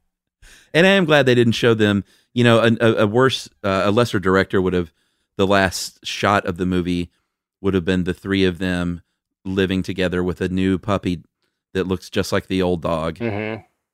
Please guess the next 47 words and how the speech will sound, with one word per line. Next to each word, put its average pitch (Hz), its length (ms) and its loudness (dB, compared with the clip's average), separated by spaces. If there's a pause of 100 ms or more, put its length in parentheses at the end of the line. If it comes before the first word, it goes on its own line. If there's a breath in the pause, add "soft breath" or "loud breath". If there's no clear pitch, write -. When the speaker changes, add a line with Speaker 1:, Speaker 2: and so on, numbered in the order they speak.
(120)
Speaker 1:
and, 90 400 -2 (340)
and 92 180 -2
living 98 320 0
happily 90 460 -2
ever 85 240 -4
after 85 300 -4
somewhere. 82 480 -8
But 85 260 -10
he 92 120 -6
didn't 110 240 0
do 110 160 2
that. 85 280 -4
That's, 98 300 -8 (280)
that's 95 160 -6
the 101 120 -6
tropey 95 400 0
ending. 85 300 -4
He 90 200 -4
ended 92 240 -4
with 87 140 -4
Juliette 87 380 -4
Lewis 87 280 -4
with 82 80 -14
that 82 140 -8
great 87 340 -4 (760 soft breath)
sort 92 200 -4
of 85 80 -4
bookended 87 560 -2
monologue 87 640 -4
about 80 220 -8
choosing 87 380 -6
life. 82 540 -8
Uh, 82 320 -10 (1080)
and 95 140 2
the, 95 140 0
and 92 120 0
the 85 60 -2
film 92 280 -2
goes 90 220 -2
negative 87 400 -4
again, 85 300 -10
and 85 160 -12
this - 160 -16
is - 60 -20
like, - 200 -18
"We're 82 140 -8
out." 78 240 -12